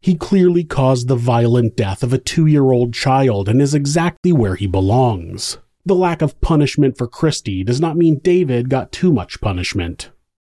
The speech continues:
Officer Scott remained confident that David was guilty of the charges against him, and there was no doubt in his mind that the right person had been convicted. He said, quote, "I'd like to see him with a hundred-year sentence," before calling David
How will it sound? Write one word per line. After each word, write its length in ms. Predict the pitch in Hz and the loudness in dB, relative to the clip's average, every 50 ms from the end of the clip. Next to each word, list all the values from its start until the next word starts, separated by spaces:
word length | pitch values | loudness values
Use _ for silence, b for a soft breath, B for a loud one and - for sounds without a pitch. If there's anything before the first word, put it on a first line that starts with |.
| _ _ _ _ | _ _ _ _
Officer 480 | 139 131 123 - - 127 - - 117 | -2 -2 0 0 -2 -4 -2 -2 -2
Scott 400 | 107 - - - 120 113 120 - | -2 -4 -4 -2 -2 0 0 2
remained 400 | 156 175 180 190 180 180 170 160 | 2 2 4 4 4 4 2 0
confident 560 | - - - 175 170 170 160 170 175 175 160 156 | -6 -4 -2 -2 -2 0 0 0 0 0 2 0
that 140 | 170 160 | -2 -2
David 320 | - 143 123 120 120 117 107 | 0 0 2 2 0 0 0
was 140 | 117 107 101 | 0 -2 0
guilty 400 | 101 110 120 117 113 - 110 107 | 0 0 0 0 0 0 -2 -2
of 120 | 101 98 | -2 -2
the 80 | 101 101 | -4 -4
charges 540 | - - - 123 123 127 117 117 101 87 | -4 -2 0 0 0 2 0 0 -2 -2
against 440 | 101 92 - 120 127 135 127 - - | -4 -2 0 0 2 2 0 0 -4
him, 200 | 110 92 85 92 | -6 -4 -4 0
and 100 | 104 127 | 0 2
there 80 | 160 165 | 2 2
was 160 | 170 160 156 | 2 0 0
no 180 | 175 185 180 175 | 2 2 0 0
doubt 320 | 156 160 165 156 151 151 | 0 0 0 0 2 2
in 120 | 151 147 | 2 2
his 160 | 147 135 - 143 | 0 0 0 0
mind 340 | 147 143 139 139 139 135 | 0 2 2 2 2 2
that 200 | 135 127 139 - | 2 0 -2 -2
the 60 | - 139 | -2 -2
right 300 | 135 143 143 143 135 - | 0 0 0 0 -2 -2
person 420 | - - 160 156 - - 135 127 | -4 -2 -2 0 0 0 0 0
had 140 | 123 147 131 | 0 0 0
been 200 | 113 92 87 87 | -2 -2 -2 -2
convicted. 760 | - 98 98 90 110 117 - - 127 110 95 87 82 92 - _ _ _ _ _ _ | -2 -2 -2 0 0 -2 -2 -2 -2 -4 -4 -6 -8 -12 -16 _ _ _ _ _ _
He 160 | - 156 156 139 | 0 2 2 2
said, 280 | - - 127 117 113 | 2 0 0 -2 -2
quote, 440 | - - 123 120 110 107 104 - - - _ _ | -2 -2 0 0 0 -2 -4 -8 -12 -18 _ _
"I'd 160 | - 165 180 | -2 0 0
like 180 | 185 185 180 180 | 2 0 0 0
to 80 | - 180 | -2 -2
see 260 | - - - 160 147 | -2 -2 0 0 2
him 180 | 120 143 139 139 | 2 4 2 4
with 160 | 139 135 - | 2 2 0
a 60 | 135 | -2
hundred-year 600 | 123 - - 156 156 151 156 147 127 101 95 87 | -4 -2 0 2 2 2 2 0 0 -2 -4 -6
sentence," 880 | - - - 120 127 - - 117 92 85 80 - - - - - - - _ - | -6 -4 -2 0 0 0 0 -2 -4 -6 -10 -14 -14 -12 -12 -12 -14 -14 _ -2
before 340 | 160 180 175 - 185 165 160 | -2 0 0 0 0 0 -2
calling 400 | - - 180 175 170 170 165 156 | -2 -2 0 2 4 2 2 2
David 500 | 170 175 180 175 131 120 120 123 120 | 2 2 2 2 2 0 0 0 -2